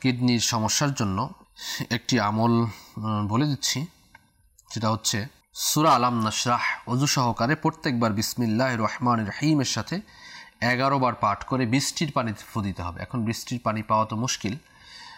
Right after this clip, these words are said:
আহ, যদি বৃষ্টি হয়ে যায়, তাহলে বৃষ্টির পানি সংরক্ষণ করবেন, আর নয় জমজম শরীফে পানি ব্যবহার করতে পারেন,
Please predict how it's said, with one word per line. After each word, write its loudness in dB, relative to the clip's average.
আহ, 0
যদি 0
বৃষ্টি -2
হয়ে 2
যায়, 2
তাহলে -2
বৃষ্টির -6
পানি 0
সংরক্ষণ -4
করবেন, -4
আর -4
নয় 0
জমজম 0
শরীফে 2
পানি 0
ব্যবহার 0
করতে -6
পারেন, -4